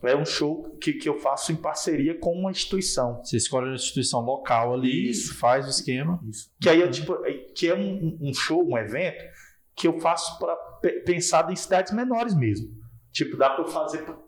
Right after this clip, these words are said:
Speaker 1: Monte do Carmo. Gente, vou fa-, vou fazer o show em Monte do Carmo, faz numa escola. Que aí o espaço, o pessoal dá um jeito.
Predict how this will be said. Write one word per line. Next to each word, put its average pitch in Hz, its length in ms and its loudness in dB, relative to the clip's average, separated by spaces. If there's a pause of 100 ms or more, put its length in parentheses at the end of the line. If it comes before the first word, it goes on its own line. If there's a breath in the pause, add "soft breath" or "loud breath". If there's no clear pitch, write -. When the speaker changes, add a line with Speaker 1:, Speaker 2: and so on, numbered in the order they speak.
(300)
Speaker 1:
Monte 165 300 2
do 180 140 -2
Carmo. - 480 2 (500)
Gente, 147 300 -2
vou 120 120 0
fa-, 120 180 -4
vou 123 140 -6
fazer 135 240 -4
o 139 60 -4
show 143 180 -2
em 135 40 -4
Monte 135 180 -6
do 165 140 0
Carmo, 143 400 0
faz 123 160 -6
numa 131 100 -4
escola. 131 720 -2 (300 loud breath)
Que 214 80 -2
aí 240 120 2
o 254 60 2
espaço, 202 720 2
o - 40 -14
pessoal 160 360 -2
dá - 120 -4
um 339 60 0
jeito. 208 400 0